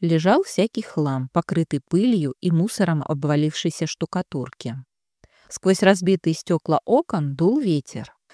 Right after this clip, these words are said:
Свет спугнул несколько летучих мышей, и они шарахнулись по стенам, сдувая пыль и паутину.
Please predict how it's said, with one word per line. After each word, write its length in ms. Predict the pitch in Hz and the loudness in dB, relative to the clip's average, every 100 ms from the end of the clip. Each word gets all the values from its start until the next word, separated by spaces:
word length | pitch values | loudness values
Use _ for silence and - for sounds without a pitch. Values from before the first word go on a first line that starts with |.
| _ _ | _ _
Свет 400 | - 226 208 185 | 0 4 4 2
спугнул 480 | - 190 180 175 170 | -2 -2 2 2 4
несколько 540 | 170 170 - 170 - | 2 0 -4 -6 -2
летучих 540 | 170 170 175 160 170 - | 0 0 -2 -4 -6 -4
мышей, 500 | 170 170 214 240 277 _ - - | -4 -2 -4 -4 -6 _ -20 -8
и 80 | - | 2
они 240 | 214 254 359 | 4 4 2
шарахнулись 720 | 370 359 190 - 160 151 - | 4 8 8 6 -4 -4 -4
по 120 | 165 | -6
стенам, 460 | - - 220 277 165 | -6 -2 -2 0 -4
сдувая 460 | 147 165 160 156 | -2 -2 0 -2
пыль 300 | 147 175 208 | -2 -2 0
и 40 | 220 | -2
паутину. 760 | 196 202 - - 143 120 131 | -2 -4 -6 -6 -4 -4 -10